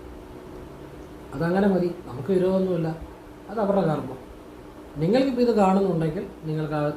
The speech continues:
ഭഗവാന്റെ അനുഗ്രഹമുണ്ട് എന്നെനിക്ക് നൂറ് ശതമാനം ഉറപ്പുണ്ട്. ശിവഭഗവാന്റെ അനുഗ്രഹമുണ്ട്. അല്ല,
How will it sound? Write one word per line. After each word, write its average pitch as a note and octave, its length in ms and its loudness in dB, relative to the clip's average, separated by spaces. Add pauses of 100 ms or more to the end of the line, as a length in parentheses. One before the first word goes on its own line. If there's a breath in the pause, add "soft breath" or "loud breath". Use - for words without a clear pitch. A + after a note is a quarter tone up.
(140)
ഭഗവാന്റെ D3 420 0
അനുഗ്രഹമുണ്ട് C3+ 540 0 (240)
എന്നെനിക്ക് D3 380 -4 (100)
നൂറ് G3 300 4
ശതമാനം D3+ 340 0
ഉറപ്പുണ്ട്. C3+ 380 -8 (440)
ശിവഭഗവാന്റെ D#3+ 640 2
അനുഗ്രഹമുണ്ട്. C3+ 480 -2 (120)
അല്ല, D3 120 0